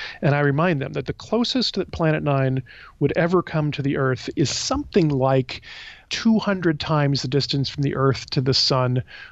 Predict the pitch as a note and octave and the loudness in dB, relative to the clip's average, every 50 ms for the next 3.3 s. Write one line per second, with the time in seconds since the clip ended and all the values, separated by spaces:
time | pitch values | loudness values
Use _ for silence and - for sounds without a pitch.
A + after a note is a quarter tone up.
0 | - - D3+ - - F3 E3 D#3+ D3 D#3+ D3+ - - - A3+ A#3+ A#3+ A3+ - A3 | -10 -8 -6 -2 2 2 4 4 4 2 2 0 -2 0 2 2 2 2 2 0
1 | F#3 E3 D3 D3 C#3+ C3 - - - - - A3+ A#3+ B3 A#3+ A#3 A3+ - - - | 2 2 2 0 0 -2 -4 -10 -12 -6 -2 0 2 2 2 2 0 -2 -4 -4
2 | F3+ E3+ E3+ E3+ E3 D#3 - - - - D#3 D3+ D3+ D3+ D3 C#3+ C3+ C3+ C3+ C3 | -2 0 0 2 0 0 -2 -4 -2 0 2 2 4 4 4 4 4 4 4 4
3 | C3 C3 C3 C3 B2+ | 4 4 4 2 0